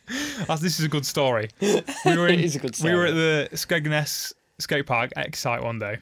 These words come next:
Speaker 2: Yeah.
Speaker 1: And where Skegness, X,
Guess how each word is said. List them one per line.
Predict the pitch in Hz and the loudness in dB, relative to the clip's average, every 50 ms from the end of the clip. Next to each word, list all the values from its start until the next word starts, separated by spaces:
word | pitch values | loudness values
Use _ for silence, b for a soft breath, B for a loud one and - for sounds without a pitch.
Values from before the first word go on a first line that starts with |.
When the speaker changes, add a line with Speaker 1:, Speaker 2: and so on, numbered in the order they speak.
| - _ | -8 _
Speaker 2:
Yeah. | 139 123 110 104 101 110 - _ _ _ _ _ - - _ | -6 -6 -6 -6 -8 -12 -14 _ _ _ _ _ -20 -10 _
Speaker 1:
And | 139 135 | -2 0
where | 143 151 156 147 143 139 139 | 2 4 4 4 4 4 2
Skegness, | - - - 151 143 123 123 135 131 - - - - _ _ _ _ _ _ _ _ _ _ | 0 -2 -2 -2 -2 0 -2 -2 -2 -4 -6 -10 -12 _ _ _ _ _ _ _ _ _ _
X, | 170 151 151 - | -6 -6 -4 -4